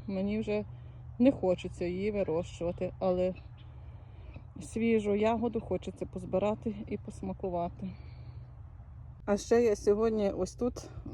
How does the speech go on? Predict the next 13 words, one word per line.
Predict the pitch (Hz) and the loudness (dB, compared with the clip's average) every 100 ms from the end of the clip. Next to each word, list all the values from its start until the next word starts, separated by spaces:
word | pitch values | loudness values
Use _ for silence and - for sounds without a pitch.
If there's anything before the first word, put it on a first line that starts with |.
| - | -6
в | - | -6
своїй | - 190 214 214 196 196 - - | -6 2 6 6 6 2 -4 -14
хатинці | - 190 - 240 277 285 262 | -2 0 6 10 10 10 6
маленькій, | 214 202 208 208 - 214 | 2 4 4 4 0 -4
чи | - | -4
в | 190 | -4
своєму | - 196 196 190 | 4 6 8 6
складі, | 180 - 226 220 202 | 0 4 4 6 4
робила | 175 208 202 | 4 4 4
трохи | - 196 - | 4 0 0
порядок. | - 190 170 170 180 - - - - - - - - - - - - - - - - - | 2 4 4 4 0 -8 -12 -14 -14 -14 -14 -14 -14 -14 -14 -16 -16 -16 -14 -16 -16 -6
Тому | 175 202 202 | 0 2 2
що | - 202 | 4 4